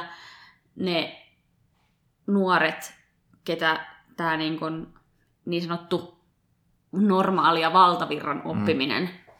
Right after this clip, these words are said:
Speaker 1: mikä ei oo niin kun heille, heille se normi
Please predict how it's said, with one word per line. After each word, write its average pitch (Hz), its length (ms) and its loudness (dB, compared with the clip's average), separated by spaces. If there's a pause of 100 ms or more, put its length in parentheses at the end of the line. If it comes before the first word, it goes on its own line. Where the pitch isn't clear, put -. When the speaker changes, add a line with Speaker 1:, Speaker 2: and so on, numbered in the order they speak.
(300)
Speaker 1:
mikä 170 320 0
ei 170 260 0
oo 165 80 2
niin 160 180 -2
kun 165 140 -4
heille, 165 420 2 (680)
heille 170 240 0
se - 460 -6 (1800)
normi 160 640 -6